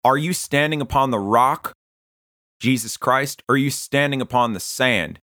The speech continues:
which is all the values of this world, all, all the selfish values of people? If you're on the wrong foundation, you can repent today and walk with God in truth.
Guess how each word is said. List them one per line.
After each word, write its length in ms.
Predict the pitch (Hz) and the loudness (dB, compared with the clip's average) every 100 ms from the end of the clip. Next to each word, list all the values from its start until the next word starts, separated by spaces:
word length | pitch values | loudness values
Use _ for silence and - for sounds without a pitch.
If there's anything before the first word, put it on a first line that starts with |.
| _ _ _ - | _ _ _ -6
which 160 | 123 | -4
is 100 | 113 | 0
all 160 | 127 143 | 2 2
the 80 | 110 | 0
values 500 | 87 120 127 123 107 | 2 4 4 0 -4
of 60 | |
this 160 | 117 - | -6 -4
world, 380 | 110 95 73 - _ _ _ - | -2 0 -2 -8 _ _ _ -2
all, 240 | 120 127 113 | 2 2 2
all 200 | 123 127 | 2 2
the 160 | 110 85 | 0 -4
selfish 420 | - 131 127 92 | 0 0 0 0
values 380 | 104 120 117 98 | 2 2 2 -6
of 100 | 92 | -10
people? 340 | - 110 - - _ _ _ _ _ _ _ _ _ _ | -6 -6 -8 -14 _ _ _ _ _ _ _ _ _ _
If 160 | 131 - | -6 0
you're 220 | 131 196 | 0 2
on 280 | 156 160 170 | 4 2 2
the 80 | 131 | 0
wrong 380 | 120 139 143 139 | 2 4 2 0
foundation, 800 | 139 131 113 104 117 - 139 147 _ _ _ _ - | 0 2 2 0 0 -4 -8 -12 _ _ _ _ -4
you 200 | 127 208 | -2 0
can 160 | 190 | 0
repent 460 | 143 - 135 123 - _ _ | -2 0 -2 -2 -8 _ _
today 640 | - 101 87 143 123 62 - _ _ _ _ _ _ | -8 -6 0 2 2 -2 -12 _ _ _ _ _ _
and 220 | 123 117 104 | -2 0 4
walk 320 | 120 135 135 | 4 4 0
with 180 | 127 - | -4 2
God 480 | 107 90 78 82 - _ _ - | 4 4 2 -2 -10 _ _ -6
in 160 | 98 | -6
truth. 520 | 87 - 113 - - | -6 -4 -4 -4 -16